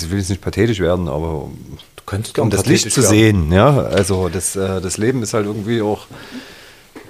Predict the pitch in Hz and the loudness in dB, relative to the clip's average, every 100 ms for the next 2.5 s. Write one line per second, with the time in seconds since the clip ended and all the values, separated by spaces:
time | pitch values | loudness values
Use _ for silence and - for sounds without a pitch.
0 | - 107 95 113 101 101 104 92 - - | -12 -6 -4 0 2 4 4 2 0 0
1 | 131 107 101 101 95 95 92 95 98 95 | 0 2 0 -2 -2 -4 -4 -4 -2 -4
2 | 85 - 120 127 | -4 0 2 2